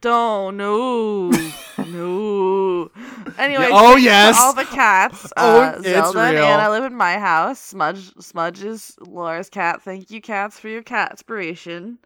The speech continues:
Speaker 2: Mm-hmm.
Speaker 1: Whatever fucking Austin's doing, stop.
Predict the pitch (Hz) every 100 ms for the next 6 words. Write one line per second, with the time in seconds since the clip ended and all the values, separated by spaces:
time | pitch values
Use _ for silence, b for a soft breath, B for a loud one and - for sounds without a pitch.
0 | _ 131 131 139 151 151 165 208 _ _
1 | _ _ - 180 190 208 214 208 220 208
2 | 196 190 208 190 180 175 170 175 - 175
3 | 147 147